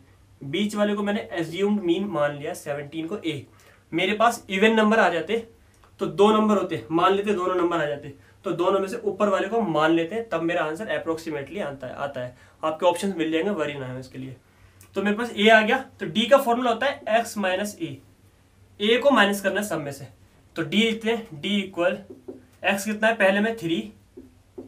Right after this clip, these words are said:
minus ए कितना है सेवनटीन, तो कितना आएगा? माइनस फ़ोर्टीन। कोई परेशानी नहीं। सेकंड में लिखते हैं डी, डी equal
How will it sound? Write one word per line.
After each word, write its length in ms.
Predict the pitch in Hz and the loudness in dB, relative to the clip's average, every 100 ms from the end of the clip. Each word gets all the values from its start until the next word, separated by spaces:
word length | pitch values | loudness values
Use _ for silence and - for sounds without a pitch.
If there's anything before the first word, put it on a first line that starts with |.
| - 160 | -14 -4
minus 360 | 151 160 175 202 | 0 0 -2 -2
ए 100 | 202 | -2
कितना 260 | 208 202 | -2 -2
है 180 | 220 214 - _ _ | -4 -6 -14 _ _
सेवनटीन, 520 | - 165 160 160 139 - - _ - - - - - | -4 0 0 -2 -6 -10 -18 _ -20 -20 -20 -18 -10
तो 80 | |
कितना 240 | 180 202 202 | -8 0 0
आएगा? 180 | 208 220 | 2 0
माइनस 300 | 170 175 - | 0 0 -6
फ़ोर्टीन। 420 | 120 113 131 127 - - _ _ _ _ _ | -14 -12 -12 -14 -18 -20 _ _ _ _ _
कोई 100 | 165 | -6
परेशानी 400 | 165 165 175 190 147 | -4 -6 -6 -10 -10
नहीं। 260 | 139 151 175 - _ | -8 -8 -10 -16 _
सेकंड 320 | - 190 220 | -2 0 2
में 120 | 233 240 | 0 0
लिखते 220 | 214 220 | -2 0
हैं 120 | 226 | 2
डी, 220 | 208 226 - - _ - - 143 | 2 -2 -4 -18 _ -20 -20 -8
डी 120 | 170 | -4
equal 460 | 202 202 202 214 | -4 -6 -4 -4